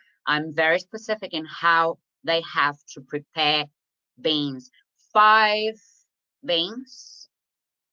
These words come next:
five raw beans can kill a human being in a matter of hours. So it's very high in lectins. So make sure that you let it soak for at least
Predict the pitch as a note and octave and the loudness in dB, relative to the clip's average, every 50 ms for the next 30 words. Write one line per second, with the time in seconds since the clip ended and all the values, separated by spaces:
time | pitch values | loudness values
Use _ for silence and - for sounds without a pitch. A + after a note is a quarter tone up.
0 | _ _ _ _ _ _ _ - F#3+ F3 F#3 G3 G3 F#3 F#3 G3 G3 F#3 F#3 F3+ | _ _ _ _ _ _ _ 0 2 2 2 2 0 -2 -2 0 2 2 2 2
1 | E3 F3+ F3 F3+ F#3 G3 F#3+ - _ - F3+ F3 E3+ - - F3+ E3+ E3+ E3 E3 | 2 0 0 -2 -4 -6 -12 -16 _ -14 -12 -12 -12 -8 -8 -6 -4 -2 -2 -2
2 | - - D3+ F3 E3 E3 E3 D#3+ C#3 D#3+ D#3+ D#3+ D#3+ E3 D#3 - - D3+ D#3 D#3 | -4 -6 -8 -8 -10 -10 -10 -6 -4 -2 -2 -2 -4 -6 -8 -10 -10 -10 -8 -6
3 | D3 D3+ D3+ D3+ D3 C#3+ C#3+ D3 C#3+ C3+ C#3+ C3+ C3 C3 B2+ A#2+ G#2+ A2 - - | -8 -6 -4 -4 -4 -2 -2 -4 -4 -2 0 0 2 0 0 -2 -6 -10 -14 -16
4 | - _ _ _ - - - _ - - - D3 C#3 C#3 C#3+ C#3+ C#3+ C#3+ C#3+ D3 | -18 _ _ _ -20 -20 -20 _ -20 -8 -4 -2 0 0 2 0 0 0 -2 -4
5 | C#3+ _ _ - D3 D3+ D3 - - - C3+ E3 D#3+ D#3 D#3+ D#3 C#3+ D#3+ D3+ D3+ | -6 _ _ -4 -4 -4 -4 -6 -10 -4 -2 0 0 0 0 -2 -2 -2 -2 -2
6 | D#3 D3+ D3 D3 - - C3+ - D#3 D3 D#3 D#3+ E3+ E3 D#3+ - - - F3 E3 | -4 -6 -6 -8 -10 -14 -14 -12 -12 -10 -10 -8 -8 -8 -8 -8 -8 -8 -6 -6
7 | D#3 D#3 C#3+ D3 D#3+ E3+ D#3+ D#3+ E3 D#3+ - D3+ D#3 D#3 D3+ D3 - - - - | -4 -4 -2 -2 0 0 0 0 -2 -4 -6 -4 -4 -2 -4 -4 -8 -10 -6 -4
8 | E3 D#3+ D#3 _ _ - F3 E3+ D#3+ - _ D#3 E3 F3 - _ _ - - G3 | -4 -4 -4 _ _ -2 0 0 0 -2 _ -4 -4 -4 -6 _ _ -8 -6 -2
9 | G#3+ A#3+ C4 D4 C#4+ B3+ B3+ - - - - - | 0 2 4 4 4 2 0 -4 -12 -20 -20 -20